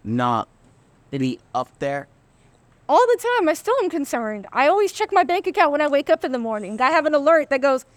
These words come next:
Speaker 2: "Can we continue doing what we do?" No, it's very real. We've been around for almost fourteen years, and every morning I still have that moment of,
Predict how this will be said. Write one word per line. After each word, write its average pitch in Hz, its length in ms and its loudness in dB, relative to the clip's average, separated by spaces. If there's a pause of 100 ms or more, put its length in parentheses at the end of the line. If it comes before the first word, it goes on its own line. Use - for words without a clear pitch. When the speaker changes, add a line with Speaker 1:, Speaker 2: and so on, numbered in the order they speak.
(200)
Speaker 2:
"Can 311 180 2
we 330 100 0
continue 359 440 0
doing 294 260 0
what 302 160 2
we 302 100 -4
do?" 254 380 -2 (240)
No, 254 380 2
it's - 260 -4
very 254 160 -2 (220)
real. 247 200 0
We've 311 200 -6 (200)
been 330 120 4
around 349 240 2
for 427 80 -2
almost 339 220 -2
fourteen 370 380 -2
years, 370 360 0
and 240 260 -4
every 269 260 0
morning 330 360 0
I 254 80 0
still 269 280 -4
have 269 180 0
that 254 140 2
moment 269 320 2
of, 208 320 -4